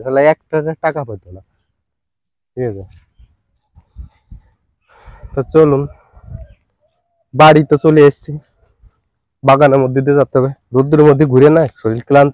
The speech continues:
লাগতেছে। এখন একটু বসতে হবে, ঠিক আছে? বসে টসে তারপরে এই দেখুন,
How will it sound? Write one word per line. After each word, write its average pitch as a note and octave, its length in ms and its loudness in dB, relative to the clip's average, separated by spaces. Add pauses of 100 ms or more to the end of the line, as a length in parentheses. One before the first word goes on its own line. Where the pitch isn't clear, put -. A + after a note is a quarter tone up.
লাগতেছে। F#2 360 -10 (920)
এখন B2 200 0
একটু C#3 200 -2
বসতে C#3 380 2
হবে, B2 160 2 (100)
ঠিক D3 200 0
আছে? G2 140 -8 (1600)
বসে A#2+ 320 0
টসে C3 240 -2 (1200)
তারপরে A#2 380 -2 (3000)
এই D3 120 0
দেখুন, B2+ 200 2